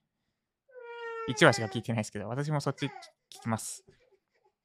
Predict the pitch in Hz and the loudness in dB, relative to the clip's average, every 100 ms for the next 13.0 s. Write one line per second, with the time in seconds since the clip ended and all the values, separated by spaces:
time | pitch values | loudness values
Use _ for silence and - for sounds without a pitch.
0 | _ - 113 110 - - _ _ _ - | _ -12 -8 -8 -10 -14 _ _ _ -6
1 | 143 160 160 156 139 110 123 104 107 117 | 2 4 8 8 6 2 4 4 2 0
2 | 127 127 - 117 98 95 127 123 120 - | -2 0 0 0 0 0 2 2 0 0
3 | 117 113 110 110 107 120 113 101 - 110 | 0 2 2 0 -2 0 0 0 0 0
4 | 110 - - 95 98 - 117 - _ _ | 0 -2 -8 -8 -8 -12 -16 -20 _ _
5 | 147 - 135 110 104 104 - 127 123 120 | 4 8 6 6 -4 -4 0 2 6 4
6 | 120 127 120 - 120 117 120 104 107 110 | 4 2 2 0 -2 -2 -2 0 -2 -4
7 | 117 110 107 - - - 370 370 370 349 | -6 -2 -2 -4 -12 -20 -18 -16 -14 -12
8 | 330 640 605 587 _ _ _ _ _ _ | -14 -16 -20 _ _ _ _ _ _ _
9 | _ _ _ _ _ _ _ _ _ _ | _ _ _ _ _ _ _ _ _ _
10 | 123 139 180 208 147 113 156 160 160 160 | 2 6 8 8 10 8 8 8 8 6
11 | 160 110 98 - - - 147 131 127 123 | 4 0 0 -2 -14 0 4 6 6 4
12 | 143 131 - 98 - 101 101 104 - - | 4 4 2 -12 -6 -6 -4 -8 -10 -20